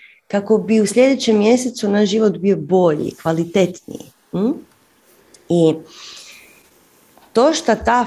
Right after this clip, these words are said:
faza vještice, kako je mi zovemo, zahtijeva to povlačenje osjetila prema unutra, zahtijeva mir i tišinu.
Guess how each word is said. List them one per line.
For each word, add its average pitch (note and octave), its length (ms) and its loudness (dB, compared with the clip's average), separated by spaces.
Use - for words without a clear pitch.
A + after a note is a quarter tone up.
faza G#3+ 380 0
vještice, G3+ 640 0
kako E3+ 240 -6
je E3+ 80 0
mi F3 160 0
zovemo, E3+ 760 -2
zahtijeva F#3+ 600 -2
to G3+ 160 -6
povlačenje F#3 800 -2
osjetila E3+ 600 -4
prema D3+ 360 -8
unutra, E3+ 540 -2
zahtijeva F#3+ 680 -2
mir G#3 360 2
i F3 160 -4
tišinu. D#3+ 960 -4